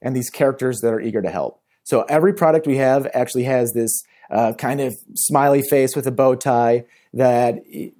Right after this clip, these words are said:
you know, it personifies this product to make it your staff. So it's, it serves as tool. It's kind of waiting around to do its, its job for you.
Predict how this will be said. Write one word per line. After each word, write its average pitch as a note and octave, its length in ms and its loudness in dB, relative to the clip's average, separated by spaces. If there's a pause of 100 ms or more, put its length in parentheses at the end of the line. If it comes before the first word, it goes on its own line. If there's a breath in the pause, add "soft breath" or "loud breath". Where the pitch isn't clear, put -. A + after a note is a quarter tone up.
(100)
you C#3+ 100 -2
know, A#2+ 120 0
it A#2 120 -2
personifies C3 720 0
this A2+ 120 -4
product G#2+ 440 -2
to A#2+ 80 -6
make G#2+ 260 -2
it G#2+ 160 -2
your G2+ 180 0
staff. E2 420 -2 (300 soft breath)
So A2+ 160 2
it's, G#2+ 200 -4
it A2 180 -4
serves D#3+ 340 0
as D#3 200 -4
tool. E3 220 2
It's C3+ 140 -4
kind D#3 180 0
of C#3 60 0
waiting D#3 200 4
around C#3+ 340 2
to C#3 60 -8
do C3+ 260 0
its, B2 260 -2
its - 160 -8
job A#2 400 0
for A2 100 -4
you. F#2+ 360 -6